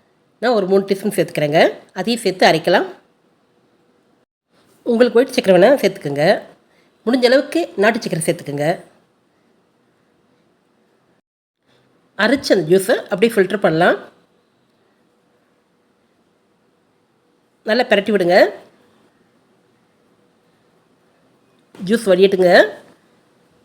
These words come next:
ஜூஸ் எல்லாம் வந்துருச்சுங்க. மீதி இருக்கிற இந்த சக்கையை கூட வேஸ்ட் பண்ண தேவையில்லைங்க. ஏன்னா, நம்ம வீட்ல கோழி வளர்க்குறேங்க. கோழி குஞ்சு பொரிச்சிருக்குங்க. அதுக்கு தர இந்த ஃபுட்டில் இதையும்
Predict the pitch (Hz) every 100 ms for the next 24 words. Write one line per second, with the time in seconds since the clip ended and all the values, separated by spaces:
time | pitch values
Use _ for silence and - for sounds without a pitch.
0 | _ _ - 208 208 165 185 165 160 165
1 | 147 151 254 - - _ _ _ _ _
2 | _ _ _ _ _ _ _ _ _ _
3 | _ - 240 359 349 214 175 165 147 175
4 | - 226 214 196 - 175 220 - 143 135
5 | 160 - - 208 302 - 262 196 170 151
6 | 135 139 196 - - - _ - 208 165
7 | 143 285 - - 208 185 226 - - 269
8 | 339 247 139 139 131 147 247 - - _
9 | _ - 339 349 262 285 285 285 190 -
10 | 147 - 135 139 151 - - 226 226 -
11 | - 151 143 - 214 196 - 247 220 151
12 | 165 233 285 330